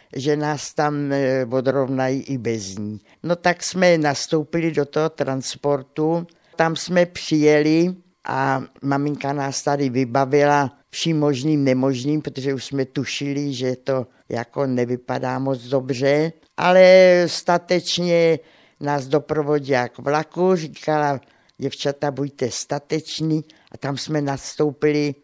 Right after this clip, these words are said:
do Hagiboru, bylo to v noci, jsme tam přijeli, odvez nás tam strejček, který byl ajzenpoňák a směl jezdit vlakem s námi. A tam jsme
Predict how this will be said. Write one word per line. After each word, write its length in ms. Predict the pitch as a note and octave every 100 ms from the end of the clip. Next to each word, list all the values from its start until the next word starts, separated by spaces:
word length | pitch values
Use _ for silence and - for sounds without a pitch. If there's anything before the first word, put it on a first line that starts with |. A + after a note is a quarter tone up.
| _
do 100 | B2
Hagiboru, 920 | A#2 - A2+ C3 B2 B2+ B2+ C3+ C#3+ D#3
bylo 280 | B2+ C3
to 200 | B2+ A#2
v 80 | A2
noci, 640 | A#2 A#2+ - - D3+ D3 D3 - - _
jsme 260 | - C3 B2
tam 260 | C3 A#2
přijeli, 580 | G#2 - C#3 C3+ C3+ C#3+ C3+ -
odvez 400 | A#2+ A#2 B2+ B2
nás 320 | B2+ B2 -
tam 200 | - G#2+
strejček, 720 | - - B2 B2+ B2 - C#3+ -
který 300 | - A#2+ A#2
byl 180 | A2+ -
ajzenpoňák 880 | - B2+ A2 B2+ B2+ B2+ B2+ C3+ C3+ - _ _
a 60 | -
směl 380 | - C3+ C3 B2+
jezdit 520 | B2 A#2+ G#2+ A#2 G#2
vlakem 540 | G#2 B2 - - C3+ C3+ _ _
s 160 | - -
námi. 580 | C#3 C3 C3 C#3+ D3+ D#3+ _ _
A 80 | D3
tam 260 | C#3+ D3+ D#3
jsme 360 | - F#3 F3+